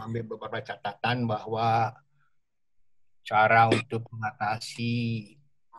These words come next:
sumber penyebaran virus di toilet, tadi Pak Kusni bilang, "Kita memperbaiki exhaust," ya kan? Merubah reposisi yang di atas ceiling menjadi di bawah,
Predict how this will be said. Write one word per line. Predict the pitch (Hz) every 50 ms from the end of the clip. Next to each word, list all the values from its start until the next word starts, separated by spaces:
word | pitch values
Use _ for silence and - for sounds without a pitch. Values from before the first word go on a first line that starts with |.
| - _ _ _ _ _ _
sumber | - 123 120 113 117 117 110 110
penyebaran | - 117 113 110 110 110 113 110 110 104
virus | - - 160 165 160 127
di | 113 -
toilet, | 107 104 104 110 135 156 175 175 - - _ _ _ _ _ _ _ _
tadi | - 110 -
Pak | - - - - 117
Kusni | 113 - - 117
bilang, | 104 110 113 117 120 117 120 117 117 113
"Kita | 113 113 110 - 113 120 120 123 123 127 123
memperbaiki | - 123 117 117 117 117 110 110 113 113 110 113 - - 110 -
exhaust," | 117 113 - - - - 175 202 - - - - -
ya | - -
kan? | - - - - - _ _ - - - - - - - _ _ _ _ -
Merubah | 104 107 110 113 113 120 117 107 113
reposisi | 113 113 - 123 123 117 - 123 - - - 131 123 120 117
yang | 117 113 110 - -
di | 120
atas | 117 113 117 113 113 - -
ceiling | 131 135 139 139 139 135 131 120
menjadi | 117 113 113 113 110 113
di | 110 110 110
bawah, | 110 113 110 113 127 143 156 165 165 170 175